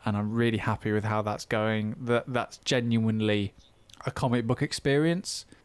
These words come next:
Jeff Johns and, uh, Gary Frank's Doomsday Clock, superb piece of work, and if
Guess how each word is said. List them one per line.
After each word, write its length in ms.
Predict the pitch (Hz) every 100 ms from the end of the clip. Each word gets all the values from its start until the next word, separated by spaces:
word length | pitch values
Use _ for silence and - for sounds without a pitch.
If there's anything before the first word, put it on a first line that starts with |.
| _
Jeff 240 | - 113 -
Johns 640 | 120 107 104 101 - - - _
and, 520 | 113 104 101 98 - -
uh, 200 | 110 104
Gary 240 | - 107 104
Frank's 540 | - 104 101 - - -
Doomsday 380 | - 113 104 104
Clock, 420 | - 110 104 - - _ -
superb 560 | - 139 - 117 113
piece 220 | - 107 -
of 60 |
work, 400 | 98 95 95 - -
and 160 | 110 101
if 140 | 101